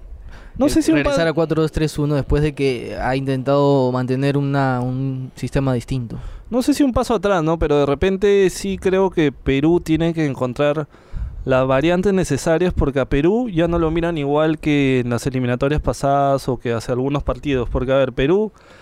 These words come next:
Speaker 1: ha llegado al Mundial, el, eh, se va en primera ronda, pero creo que con un buen juego.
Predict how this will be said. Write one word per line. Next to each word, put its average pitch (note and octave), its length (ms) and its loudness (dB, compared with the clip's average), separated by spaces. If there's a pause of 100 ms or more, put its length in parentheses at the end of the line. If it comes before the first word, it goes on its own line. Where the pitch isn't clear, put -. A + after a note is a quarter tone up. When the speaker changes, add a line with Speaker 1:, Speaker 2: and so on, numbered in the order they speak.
(340)
Speaker 1:
ha C3+ 120 2
llegado D3 200 4
al C#3+ 100 2
Mundial, E3 840 2 (140)
el, B2 260 -2
eh, A#2+ 260 -2 (420)
se - 300 -2
va D#3+ 180 4
en D3+ 100 0
primera D3+ 320 0
ronda, E3 300 2
pero B2+ 200 0
creo C#3+ 220 0
que C3 140 -4
con B2+ 200 -4
un C#3+ 140 -2
buen C#3+ 140 2
juego. F3+ 600 0